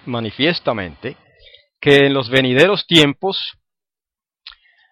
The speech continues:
algunos apostatarán de la fe, escuchando espíritus de error y a enseñanzas de demonios". Hermanos, esa es la frase que quiero recalcar en este momento.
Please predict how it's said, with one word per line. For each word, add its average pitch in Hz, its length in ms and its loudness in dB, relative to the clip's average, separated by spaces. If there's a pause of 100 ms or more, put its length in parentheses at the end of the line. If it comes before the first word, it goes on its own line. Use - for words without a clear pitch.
(160)
algunos 131 1080 0
apostatarán 135 920 0 (120)
de 117 220 -2
la 107 160 -6
fe, 127 300 -8 (460)
escuchando 147 800 -6
espíritus 147 800 -6
de 117 220 0
error 202 540 -8 (500)
y 113 120 -4
a 123 80 4
enseñanzas 123 1120 0
de 160 160 -2
demonios". 120 800 -10
Hermanos, 135 560 -12
esa 170 180 -12
es 170 60 -6
la 135 100 -4
frase 160 400 -6
que 113 160 -8
quiero 143 320 -8
recalcar 110 520 -4
en 104 100 -8
este 113 180 -14
momento. 92 460 -18